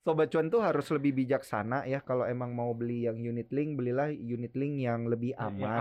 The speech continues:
Speaker 2: aman-aman
Speaker 1: gitu ya.
Speaker 2: aja gitu. Dan
Speaker 1: Jangan yang
Speaker 2: literasi keuangan harus
Speaker 1: Iya.
Speaker 2: ditingkatkan dulu sebelum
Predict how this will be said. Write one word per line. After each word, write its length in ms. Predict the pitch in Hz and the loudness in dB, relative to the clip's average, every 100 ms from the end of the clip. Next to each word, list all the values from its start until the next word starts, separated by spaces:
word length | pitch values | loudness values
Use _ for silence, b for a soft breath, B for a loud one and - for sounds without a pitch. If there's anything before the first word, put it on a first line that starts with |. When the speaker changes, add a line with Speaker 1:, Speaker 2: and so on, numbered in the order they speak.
| 135 131 | 0 0
Speaker 2:
aman-aman 280 | 135 139 135 | 0 0 0
Speaker 1:
gitu 140 | 107 | 0
ya. 20 | 120 135 | 2 2
Speaker 2:
aja 160 | 127 | 0
gitu. 240 | 113 110 98 92 | -4 -8 -8 -10
Dan 100 | 113 | -2
Speaker 1:
Jangan 140 | 139 180 | 0 4
yang 140 | 165 | 4
Speaker 2:
literasi 400 | 143 156 147 - | 4 2 0 -2
keuangan 500 | 160 151 135 139 160 175 | -2 2 2 2 0 2
harus 180 | 131 - | 0 0
Speaker 1:
Iya. 340 | 123 127 107 | 2 4 4
Speaker 2:
ditingkatkan 480 | 107 131 127 - 123 | 4 2 0 0 -2
dulu 220 | 113 123 | 0 0
sebelum 360 | 147 120 123 | -2 0 0